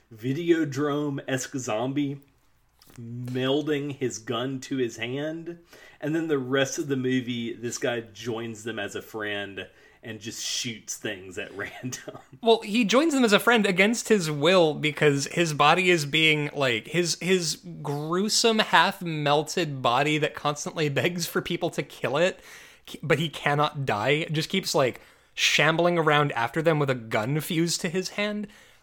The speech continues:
Speaker 2: Um, all cops are malleable. He, now, what's incredible about him is that he, uh, tries to kill himself with the gun and can't make it happen, but he's compelled by,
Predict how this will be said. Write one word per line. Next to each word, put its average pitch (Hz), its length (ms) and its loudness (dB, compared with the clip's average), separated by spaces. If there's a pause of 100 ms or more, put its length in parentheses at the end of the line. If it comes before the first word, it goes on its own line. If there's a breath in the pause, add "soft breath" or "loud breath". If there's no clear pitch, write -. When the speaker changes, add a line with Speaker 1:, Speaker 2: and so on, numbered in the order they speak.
(100)
Speaker 2:
Um, 135 360 2 (360)
all 262 160 2
cops 359 280 -2
are 302 60 2
malleable. 240 580 2
He, 254 320 0
now, 226 200 8
what's 226 160 2
incredible 294 400 0
about 196 240 4
him 165 180 -4
is 147 120 -4
that 156 200 0
he, 170 560 -10 (420 soft breath)
uh, 143 280 2
tries 220 380 0
to 233 100 0
kill 196 300 -4
himself 165 500 -2
with 151 100 -2
the 135 80 -8
gun 110 340 -6
and 139 220 -8
can't 147 300 -2
make 147 180 0
it 143 140 -2
happen, 147 420 -2
but 139 160 -4
he's 135 380 -8 (100)
compelled 143 720 -4
by, 117 500 -2